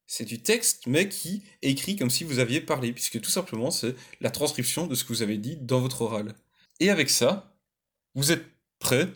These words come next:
vous êtes parti pour avoir, ben voilà, vous avez un contenu qui sera plus facile à lire, qui sera plus agréable à lire, et qui sera plus engageant, tout simplement.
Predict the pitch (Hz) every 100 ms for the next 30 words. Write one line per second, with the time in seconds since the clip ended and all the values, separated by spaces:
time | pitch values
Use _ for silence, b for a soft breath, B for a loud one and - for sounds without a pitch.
0 | - 120 127 - 131 - 165 196 - 131
1 | 113 117 151 117 107 101 101 117 170 123
2 | 104 104 107 120 151 170 127 123 156 202
3 | - 123 - - - 135 110 123 180 -
4 | B B - 117 160 156 131 123 117 110
5 | 135 208 - B B 131 - 143 127 135
6 | 135 120 110 107 - _ - 131 127 113
7 | 110